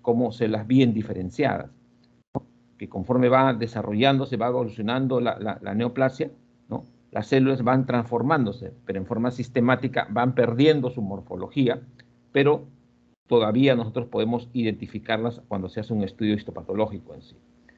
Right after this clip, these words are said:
Pero cuando la velocidad de crecimiento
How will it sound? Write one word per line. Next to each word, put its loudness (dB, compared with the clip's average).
Pero 4
cuando 0
la 0
velocidad 0
de 2
crecimiento 0